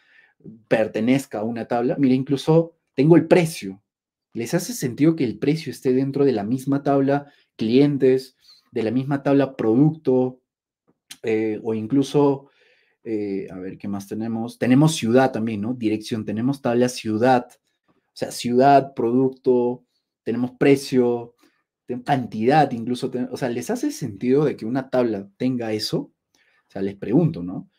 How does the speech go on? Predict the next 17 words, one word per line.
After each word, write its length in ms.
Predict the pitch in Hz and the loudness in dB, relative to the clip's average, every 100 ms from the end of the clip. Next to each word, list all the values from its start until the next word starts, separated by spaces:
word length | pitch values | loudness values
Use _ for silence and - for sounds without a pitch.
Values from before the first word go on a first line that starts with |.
| _ | _
Porque 240 | - 98 110 | -10 -4 2
ya 80 | 123 | 4
les 120 | 156 | 4
venía 240 | 143 151 | 4 4
hablando 340 | 147 156 156 151 | 4 4 2 2
todas 380 | 180 208 220 | 4 6 6
las 120 | 185 151 | 4 0
sesiones 380 | 127 143 156 | -4 -2 -2
de 100 | 147 | -4
que 220 | - 98 _ _ _ _ - | -8 -12 _ _ _ _ -14
no 460 | 107 113 139 160 160 | -6 -2 2 2 2
todas 220 | 139 135 | 0 0
las 140 | 123 | -2
tablas 240 | 120 120 113 | -6 -6 -8
tienen 180 | 113 | -10
que 80 | 110 | -8
estar 440 | 98 - 104 107 | -10 -8 -10 -10